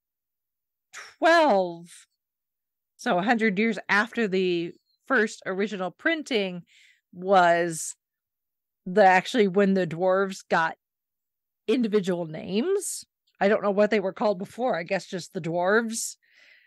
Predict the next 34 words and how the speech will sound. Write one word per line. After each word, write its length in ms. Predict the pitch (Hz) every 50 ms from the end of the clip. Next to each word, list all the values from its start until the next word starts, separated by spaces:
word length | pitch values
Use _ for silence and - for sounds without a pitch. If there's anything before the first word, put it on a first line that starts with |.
| _ _ _
They 80 | 180 180
were 80 | 185
like 160 | 180 185 175 -
the 80 | 185
Beatles 500 | 160 156 180 190 202 208 214 226 240 196
and 100 | 226 202
they 120 | 196 202 190
didn't 220 | 185 190 196 180
have 180 | 190 196 196 190
their 180 | 196 208 220
own 140 | 226 233 220
names. 560 | 220 226 233 254 269 311 320 302 - - - _ _ _ - - - - _ _ _ _ _ _ _ _ _ _ _ -
They 100 | 208 185
were 100 | 196 196
just 240 | 165 190 175 - -
collectively 600 | - 214 196 196 190 - - 220 185 185 196 196
known 240 | 180 196 202 202 202
as 140 | 208 202 202
the 80 | 202
dwarves. 380 | 180 208 208 220 226 226 233 214
I'm 120 | 214 190
not 140 | 196 208 143
entirely 340 | 180 208 220 202 196 196 185
sure. 320 | - - 247 214 190 180 - _ _ - _ _ _ _ -
So 180 | 262 262 202 170 - _ _ _ _ _ _ _
check 180 | - - 480 523 -
these 180 | 440 427 392 -
out 220 | 415 359 349 269
for 160 | - - - 202
names 840 | 202 196 196 220 226 233 233 226 220 208 185 180 185 180 170 - -
that 200 | - 214 311 -
the 80 | 220
dwarves 420 | 180 208 196 196 202 196 180 185 -
had 360 | 220 240 190 190 180 175